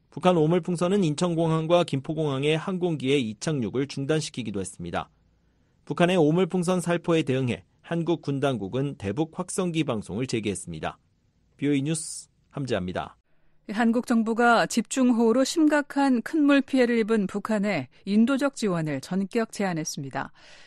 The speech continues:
Speaker 2: 북한이 한국을 교전 중인 적대국으로 규정하는 등 남북 관계가 최악인 가운데 한국 측 제안을 받아들일지 주목되는데요. 자세한 소식은 서울의 김환영 기자와 김영규 앵커의 대담으로 들어보시겠습니다.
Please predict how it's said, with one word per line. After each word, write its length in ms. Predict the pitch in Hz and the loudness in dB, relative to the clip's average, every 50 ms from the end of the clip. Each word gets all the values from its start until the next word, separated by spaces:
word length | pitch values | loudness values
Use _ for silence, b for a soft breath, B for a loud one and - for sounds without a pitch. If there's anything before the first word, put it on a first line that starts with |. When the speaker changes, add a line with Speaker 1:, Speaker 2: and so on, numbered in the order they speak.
| B B B B 190 - | B B B B -10 -8
Speaker 2:
북한이 400 | - 220 254 240 233 240 285 285 | -4 0 2 4 6 6 4 4
한국을 560 | 233 226 220 226 226 240 226 226 269 269 247 | 4 2 2 2 2 2 0 0 0 0 0
교전 380 | - - 214 196 247 247 240 226 | 0 0 0 4 4 4 4 4
중인 300 | 226 233 233 262 240 220 | 4 4 2 2 2 0
적대국으로 760 | - - 190 - - - 262 254 226 240 214 220 226 226 220 | 0 -4 -8 -6 -2 0 0 0 0 0 0 2 2 2 2
규정하는 560 | 220 - 233 202 226 214 208 196 180 170 165 | 2 0 -2 0 0 0 0 0 0 -2 -2
등 240 | 156 190 208 208 202 B B B B B | -2 -2 -2 -2 -2 B B B B B
남북 420 | - 175 170 175 180 196 208 214 - | -4 -2 0 0 2 0 0 0 0
관계가 400 | 226 208 202 208 202 202 190 156 | 0 0 2 0 0 0 -2 -4
최악인 460 | - - - 294 269 254 240 220 202 | -6 -6 -4 -2 -2 0 0 0 0
가운데 520 | 190 190 165 147 143 139 170 151 - 180 b b b b | -2 -2 -4 -4 -4 -4 -4 -6 -6 -8 b b b b
한국 420 | - - 214 202 196 202 208 - | -6 -2 -2 0 0 0 -2 -4
측 140 | - 233 - | -4 -8 -6
제안을 440 | - - 175 170 160 165 196 214 214 | -4 -4 -4 -2 -2 -2 -2 -4 -4
받아들일지 720 | - - 190 190 220 226 214 220 190 180 165 - 156 147 | -6 -6 -6 -2 -2 -2 0 -2 -2 -4 -4 -6 -8 -8
주목되는데요. 840 | - - 190 180 156 - 185 165 151 143 131 135 139 202 202 160 B B B B B B B - | -6 -6 -6 -6 -6 -6 -8 -8 -6 -6 -8 -8 -8 -8 -8 -8 B B B B B B B -6
자세한 440 | - 202 202 202 - 254 247 240 | -2 -2 0 0 2 0 0 0
소식은 560 | 226 - 220 - 220 202 220 247 240 214 165 185 | 0 -2 -4 -6 -4 -2 0 0 0 0 -2 -4
서울의 420 | - - 285 262 254 254 247 233 | -4 -2 0 2 2 2 0 0
김환영 480 | - - 208 214 226 247 226 214 208 185 | 0 0 2 2 2 2 2 0 -2 -2
기자와 500 | 196 180 151 175 160 160 175 190 180 175 | -4 -4 -4 -4 -4 -2 -2 -2 -4 -4
김영규 560 | - - 202 208 247 247 240 226 220 240 233 | -2 0 2 2 4 4 4 2 2 0 0
앵커의 480 | - 180 170 156 - - 170 185 202 | 0 -2 -4 -6 -4 -4 -2 -2 -2
대담으로 500 | 202 - 202 190 214 202 190 170 151 139 | -2 -4 -4 -2 -2 -2 -2 -2 -4 -6
들어보시겠습니다. 1040 | 139 - 185 185 160 156 156 - - - 143 - - - 135 127 - 127 131 - | -6 -6 -6 -6 -6 -8 -8 -10 -10 -10 -10 -10 -10 -12 -12 -12 -12 -14 -14 -16